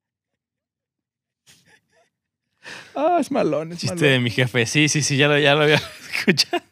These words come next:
Speaker 1: Es malón, es malón, pero cumple con su objetivo.
Speaker 2: ¿Mejor que los míos? Sí.
Speaker 1: Ah, bueno, mejor que, me puedo tirar un pedo, cabrón. Mejor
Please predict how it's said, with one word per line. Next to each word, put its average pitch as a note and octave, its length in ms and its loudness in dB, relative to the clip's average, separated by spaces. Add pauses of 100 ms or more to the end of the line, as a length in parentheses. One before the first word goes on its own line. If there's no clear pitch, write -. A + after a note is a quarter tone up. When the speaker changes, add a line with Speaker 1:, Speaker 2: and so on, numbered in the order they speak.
(480)
Speaker 1:
Es D3 140 0
malón, B2 360 -4
es C3+ 80 -14
malón, C#3 280 -6
pero C3 220 -10
cumple G2 340 -12
con - 180 -20
su - 160 -14
objetivo. D#3+ 520 -6 (640)
Speaker 2:
¿Mejor F3+ 320 2
que G#3 100 -2
los E3+ 140 2
míos? F3+ 420 -6
Sí. - 280 -12
Speaker 1:
Ah, D3 180 4
bueno, F#2+ 220 -2
mejor F2 300 -8
que, C3+ 80 -4
me G#2+ 200 -6
puedo C#3 200 0
tirar B2 220 2
un A#2+ 180 0
pedo, B2+ 320 2
cabrón. F2 600 -10
Mejor A#2 240 -10